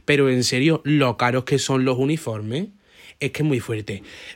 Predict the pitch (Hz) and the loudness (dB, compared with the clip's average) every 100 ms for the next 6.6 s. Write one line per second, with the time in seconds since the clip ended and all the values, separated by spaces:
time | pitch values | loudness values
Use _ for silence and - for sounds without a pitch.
0 | - 156 - 160 196 185 156 139 135 156 | -2 2 4 6 6 6 4 4 2 2
1 | 175 175 160 160 185 151 - 156 147 135 | 4 4 4 4 4 2 0 0 2 4
2 | 147 151 127 135 131 127 120 123 123 - | 4 4 2 0 0 -2 -2 0 0 2
3 | 131 165 262 - 139 143 247 - - - | 2 4 2 -2 2 4 4 0 -18 -20
4 | _ _ - 156 139 147 147 135 165 175 | _ _ 2 2 4 2 2 2 2 4
5 | 180 262 - _ - 135 143 143 165 147 | 2 2 -6 _ -8 0 4 4 4 2
6 | 147 151 196 - 175 | 2 2 0 0 -2